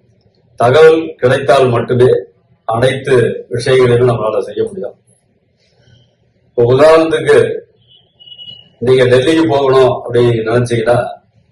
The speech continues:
நீங்க ட்ரெயின்ல போகணுமா, ஃபிளைட்ல போகணுமா, பஸ்ல போகணுமா, கார்ல போகணுமான்றத முடிவு பண்ணணும். எந்த இடத்துக்கு போகணும்,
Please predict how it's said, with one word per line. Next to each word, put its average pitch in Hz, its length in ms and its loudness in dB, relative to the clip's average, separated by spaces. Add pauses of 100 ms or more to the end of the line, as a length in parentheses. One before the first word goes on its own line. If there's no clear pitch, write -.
(2000)
நீங்க 127 280 4 (520)
ட்ரெயின்ல 143 340 2
போகணுமா, 123 380 2 (800)
ஃபிளைட்ல 127 360 0
போகணுமா, 120 380 2 (160)
பஸ்ல 117 280 -2
போகணுமா, 117 380 0 (120)
கார்ல 120 300 2
போகணுமான்றத 107 600 -4
முடிவு 107 260 -14
பண்ணணும். - 380 -20 (1160)
எந்த 131 360 2
இடத்துக்கு 127 300 2
போகணும், 113 460 0